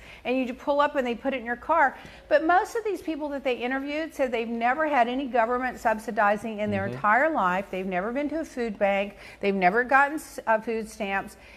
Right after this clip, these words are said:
Speaker 1: It's just a horrible thing. And so I
Speaker 2: Yeah.
Speaker 1: was like, "You know, I'm sitting here in this Mercedes with the air on and the news on with my husband and my son and my dog. What do I have to complain about?" So I gotta sit in the parking lot in the heat. Well, at least the heat kills the virus, apparently,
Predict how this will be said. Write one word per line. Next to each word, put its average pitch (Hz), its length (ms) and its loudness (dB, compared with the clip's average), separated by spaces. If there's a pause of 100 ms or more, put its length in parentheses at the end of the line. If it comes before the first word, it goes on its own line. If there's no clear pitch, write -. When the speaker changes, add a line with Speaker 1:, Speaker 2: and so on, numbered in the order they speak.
(200)
Speaker 1:
It's 285 260 -2
just - 240 -10
a 392 100 2
horrible 269 540 2
thing. 349 460 -4
And 247 100 -4
so - 80 -6
I 277 80 4
Speaker 2:
Yeah. 262 60 2
Speaker 1:
was 262 100 -6
like, 285 220 -4
"You 415 80 -8
know, 381 200 2
I'm 294 160 -2
sitting 370 300 -8
here 330 140 -2
in 269 80 -2
this 240 180 -6
Mercedes 190 680 -4
with 180 100 -6
the 175 160 -8
air 226 260 2
on 247 220 2
and 202 140 -2
the 180 40 -4
news 202 320 -4
on 175 200 2
with 180 100 -4
my 175 160 -2
husband 262 300 -2
and 202 80 -4
my 175 160 -4
son 190 280 -4
and 185 80 -4
my 170 140 -4
dog. 165 540 4 (720)
What 349 160 4
do 587 60 12
I 719 260 8
have 571 120 4
to - 40 0
complain 269 400 -2
about?" 151 420 -6
So 311 80 2
I 339 60 4
gotta 480 260 0
sit 508 140 0
in 508 140 0
the - 40 -12
parking 494 380 0 (100)
lot 247 280 4 (180)
in 240 140 0
the 233 60 -6
heat. 226 400 -4 (360)
Well, 269 140 6
at 339 60 6
least 294 240 2
the 247 60 0
heat 240 220 -6
kills 233 220 0
the 190 60 -6
virus, 180 400 4
apparently, 160 520 -6